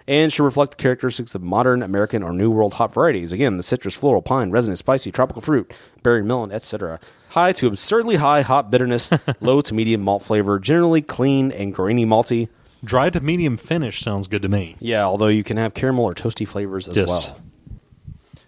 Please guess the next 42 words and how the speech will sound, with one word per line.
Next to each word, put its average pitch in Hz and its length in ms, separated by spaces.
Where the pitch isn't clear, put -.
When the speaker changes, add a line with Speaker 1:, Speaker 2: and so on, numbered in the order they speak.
Speaker 2:
All 101 100
right, 151 260
well, 110 140
it's - 240
mouthfeel, 139 680
uh, - 40
medium 139 260
light 147 220
to 135 100
medium 139 320
body 135 400
with - 100
a 113 100
smooth 139 560
texture. - 500
Speaker 1:
That's 98 180
right. 151 180
I 98 260
already 131 200
said - 180
that 107 60
Speaker 2:
Yes. 90 140
Speaker 1:
about, 90 300
uh, 90 220
Speaker 2:
But 151 120
I'm 151 60
Speaker 1:
thirty - 0
Speaker 2:
just 147 120
Speaker 1:
seconds - 40
Speaker 2:
interested 165 140
Speaker 1:
ago. 143 80
Speaker 2:
in, - 60
I'm 117 100
just 120 160
interested 143 260
in 110 40
that, 117 240
like 107 200
a 110 60
smooth 143 440
texture. 101 440
I, 135 100